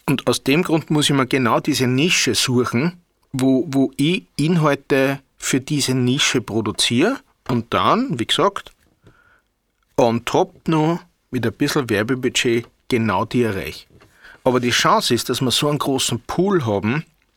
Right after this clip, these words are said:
in diesen sozialen Netzwerken, wo ich wirklich viel Leute erreichen kann. Das hat's ja alles immer nicht gegeben.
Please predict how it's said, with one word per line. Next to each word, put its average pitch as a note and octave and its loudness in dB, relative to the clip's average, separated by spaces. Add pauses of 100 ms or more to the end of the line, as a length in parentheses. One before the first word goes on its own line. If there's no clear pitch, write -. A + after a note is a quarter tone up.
(340)
in C#3+ 2
diesen A#2+ -2
sozialen B2+ 0
Netzwerken, B2+ -2 (540)
wo C#3+ 4
ich C3 2
wirklich E3+ 0
viel D#3+ 0
Leute F#3 2
erreichen G3 -6
kann. - -10 (280)
Das C3+ 0
hat's D#3+ 0
ja A#2+ 0 (100)
alles D#3+ 2
immer D#3 0
nicht A#2 -2
gegeben. E3+ -4